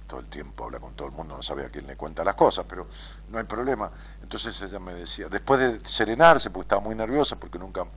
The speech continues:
me había visto en persona, que eso por ahí se asustó, pobre, por la cara.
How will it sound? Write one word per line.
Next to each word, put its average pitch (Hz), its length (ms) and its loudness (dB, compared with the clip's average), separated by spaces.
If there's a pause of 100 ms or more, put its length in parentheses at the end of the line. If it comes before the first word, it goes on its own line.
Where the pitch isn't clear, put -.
(180)
me 87 80 -6
había 92 120 -6
visto 98 200 -6
en 95 80 -6
persona, 107 460 -4
que - 120 -12
eso - 240 -6
por - 200 -12
ahí 92 100 -10 (760)
se - 100 -12
asustó, - 420 -4
pobre, 71 280 -6
por 69 160 -10
la 82 120 -10
cara. 92 260 -8